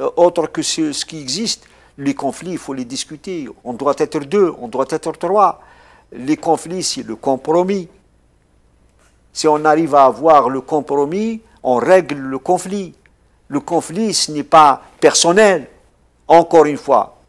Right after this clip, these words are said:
j'ai fait un constat, il est amer. On n'est pas chef d'entreprise personnel. On ne règle pas les comptes personnels. On n'est pas syndicaliste personnel. Je ne règle pas les comptes personnels.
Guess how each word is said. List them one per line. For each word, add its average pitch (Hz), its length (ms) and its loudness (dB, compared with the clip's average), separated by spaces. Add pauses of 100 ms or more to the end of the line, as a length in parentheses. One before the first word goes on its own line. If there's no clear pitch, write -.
(880)
j'ai 285 180 -2
fait 190 160 0
un 160 140 4
constat, 165 500 2
il 139 160 -4
est 127 60 4
amer. 185 380 6 (1080)
On 156 60 4
n'est 175 140 0
pas 247 160 6
chef 180 240 2
d'entreprise 156 920 -4
personnel. 202 560 4 (800)
On 160 120 8
ne - 40 8
règle 160 280 4
pas 262 180 8
les 190 140 2
comptes - 340 2 (180)
personnels. 196 640 4 (300)
On 170 80 2
n'est 185 140 0
pas - 180 4
syndicaliste 165 880 2
personnel. 202 680 0 (120)
Je 117 200 2
ne 185 60 8
règle 165 260 2
pas 262 180 8
les 196 160 0
comptes 220 400 2 (180)
personnels. 208 680 4